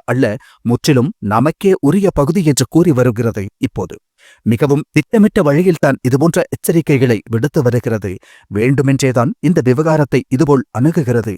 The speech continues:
இந்தியா. இந்திய அரசாங்கம் முழுமையாக தன்னம்பிக்கையுடன் இந்த எச்சரிக்கையை அளிக்கிறது. பாகிஸ்தான் அதன் தீவிரத்தை நன்றாகவே புரிந்து கொள்ள தொடங்கியுள்ளது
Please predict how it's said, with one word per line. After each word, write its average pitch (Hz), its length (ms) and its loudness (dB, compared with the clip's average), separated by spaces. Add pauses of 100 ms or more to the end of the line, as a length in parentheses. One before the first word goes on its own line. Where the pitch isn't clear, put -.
(100)
இந்தியா. 90 340 -4 (520)
இந்திய 120 300 0
அரசாங்கம் 147 560 2
முழுமையாக 160 680 2
தன்னம்பிக்கையுடன் 165 840 2
இந்த 156 220 0
எச்சரிக்கையை 127 580 0 (200)
அளிக்கிறது. 107 500 -4 (600)
பாகிஸ்தான் 156 560 0
அதன் 135 280 0
தீவிரத்தை 160 500 0 (120)
நன்றாகவே 123 540 -2 (140)
புரிந்து 180 340 2
கொள்ள 147 240 0
தொடங்கியுள்ளது 120 680 -2